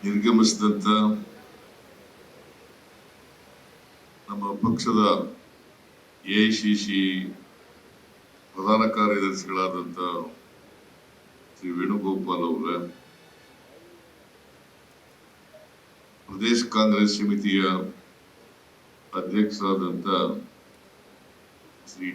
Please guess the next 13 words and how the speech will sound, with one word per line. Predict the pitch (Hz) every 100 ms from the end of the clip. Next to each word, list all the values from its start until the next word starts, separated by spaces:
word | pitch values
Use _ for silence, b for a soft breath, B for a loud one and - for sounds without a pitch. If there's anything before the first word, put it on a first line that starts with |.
| 90
ಡಿ | 104 101
ಕೆ | 104 104 -
ಶಿವಕುಮಾರ್ | 104 101 101 101 95 180
ಅವರೇ, | - - 165 165 247 - - - - - - - - - - - - - - - - - - - - - - - - - - - -
ನಮ್ಮ | 95 98 101
ರಾಜ್ಯದ | 107 107 104 104 101 98 - - - - 104
ಉಸ್ತುವಾರಿಗಳು, | - 113 110 107 101 104 110 117 - - - - - - - - - - - - - - - - -
ಪ್ರಧಾನ | 95 107 107 104
ಕಾರ್ಯದರ್ಶಿಗಳು | 104 101 98 95 95 98 95
ಆದಂಥ | 92 92 87 87 92 82 - - - - - - - - - - - - - - - - - - - - - - - - -
ರಣದೀಪ್ | 98 104 107 107 -
ಸಿಂಗ್ | 101 98 92 95 -
ಸುರ್ಜೇವಾಲಾ | 101 92 107 104 95 87